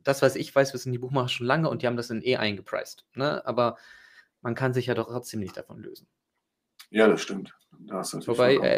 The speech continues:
Speaker 1: äh,
Speaker 2: recht.
Speaker 1: A G, äh,
Speaker 2: Ähm,
Speaker 1: Teacher schreibt gerade, Form ist immer in Odds drinne. Ach so, Form, äh, ich habe es mir gerade verlesen, ich dachte, er schreibt, Form ist immer,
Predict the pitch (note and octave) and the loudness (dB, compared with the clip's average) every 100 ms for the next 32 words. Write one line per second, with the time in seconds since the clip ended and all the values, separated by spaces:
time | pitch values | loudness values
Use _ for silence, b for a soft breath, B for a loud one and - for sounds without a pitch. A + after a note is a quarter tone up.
0 | - - C#3 C#3 D3+ G3 E3 D3+ D3 C#3+ | 2 8 8 8 4 4 6 6 6 2
1 | - F3+ F#3 E3+ D3+ - C#3+ C3+ - C#3+ | 2 2 2 2 2 0 -2 -2 2 4
2 | E3+ C3+ - - D3+ D3 - A#2+ A#2+ - | 4 2 -8 -4 -2 0 -2 -2 -4 -6
3 | A2 A2 G2 - C3+ - C3 - B2 - | -6 -4 -6 -6 -4 4 4 4 0 0
4 | G#2+ A#2+ - - G#2+ G#2+ A2 G#2 G2+ A2 | -4 -4 -6 -4 -2 0 2 2 2 2
5 | - G#2 - A2+ A2+ - A#2+ G#2 | 2 0 2 2 2 -2 -2 -2